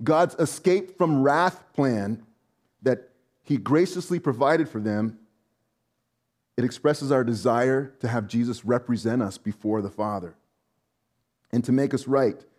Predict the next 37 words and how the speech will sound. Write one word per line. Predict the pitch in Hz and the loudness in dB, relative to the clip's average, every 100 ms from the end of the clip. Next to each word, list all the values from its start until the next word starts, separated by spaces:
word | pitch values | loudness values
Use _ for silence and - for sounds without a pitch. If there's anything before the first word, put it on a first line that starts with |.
| _ _ | _ _
When | 151 165 | 2 2
you | 160 | 4
are | |
baptized, | 160 180 - 185 151 | 4 2 4 2 2
you | 165 175 | -2 0
ask | 160 160 110 | 2 0 -2
Jesus | 143 190 135 113 - _ _ _ - | 0 2 2 0 -8 _ _ _ -2
to, | 165 151 147 - _ _ _ _ _ _ _ _ | 0 0 -2 -18 _ _ _ _ _ _ _ _
to | - | -4
put | - 202 | 2 2
his | 175 139 | 4 0
righteousness | 131 170 190 139 151 139 | 2 2 2 -2 -2 0
on | 139 135 | 0 2
you | 156 131 | 2 2
in | 113 | 2
place | 139 135 | 0 0
of | 117 | -2
your | 131 139 | 2 2
unrighteousness. | 113 131 - 98 95 95 - _ _ _ _ _ _ _ - | 2 0 -2 -8 -8 -10 -16 _ _ _ _ _ _ _ 2
You | 170 | 4
ask | 185 180 | 4 2
him | 175 | -2
to | 151 | 0
serve | - 175 | 2 2
as | 160 127 | 2 0
your | 147 | 0
heavenly | 170 170 175 151 | 2 2 2 -2
priest, | - 180 147 - - - | 0 0 0 -6 -14 0
your | 156 | 2
heavenly | 180 175 165 | 4 4 0
go-between, | 139 160 185 175 - - 127 117 - | 2 2 4 2 -2 -2 0 0 0
your | - - | 0 2
heavenly | 180 175 165 139 | 2 2 2 2
lawyer, | 147 170 190 127 87 _ _ _ _ _ _ _ _ _ _ - _ _ _ - | 4 4 4 2 -4 _ _ _ _ _ _ _ _ _ _ -20 _ _ _ 0
and | 170 185 | 2 2
your | 151 | 2
witness, | 147 156 120 - - | 2 0 -2 -6 -16